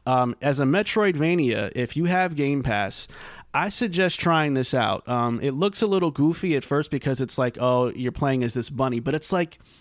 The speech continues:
it's done in this, like, serious kind of way where, like, you know, all of civilization is, like, um, you know, animal based,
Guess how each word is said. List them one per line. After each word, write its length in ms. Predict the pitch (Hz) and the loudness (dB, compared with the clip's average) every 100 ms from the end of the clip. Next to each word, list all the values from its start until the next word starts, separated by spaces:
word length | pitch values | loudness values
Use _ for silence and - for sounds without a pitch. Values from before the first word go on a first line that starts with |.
| - | -4
it's 200 | 147 - | -4 0
done 240 | 151 185 | 2 2
in 140 | 190 165 | 2 2
this, 200 | 160 - | 2 2
like, 180 | 139 - | 0 2
serious 640 | - 147 147 151 147 143 | 2 4 2 2 2 0
kind 260 | - 147 131 | 0 0 0
of 60 | |
way 280 | 120 120 139 | 0 0 0
where, 280 | 143 123 120 - - - | 0 0 -2 -6 -20 -8
like, 220 | - 127 - - | -4 -4 -8 -8
you 160 | 139 | -2
know, 140 | 139 - | 0 2
all 280 | 127 143 | 2 2
of 80 | 139 | 0
civilization 840 | - 156 131 131 120 123 127 147 131 | 0 -2 0 -2 0 0 0 0 0
is, 220 | 117 120 | 0 0
like, 280 | 110 - - | -2 -4 -4
um, 340 | 113 110 - | -2 -2 -4
you 120 | 123 | -4
know, 60 | 113 - | -4 -4
animal 340 | 117 123 131 | -2 0 -2
based, 460 | 131 139 139 - | 0 -2 -2 -4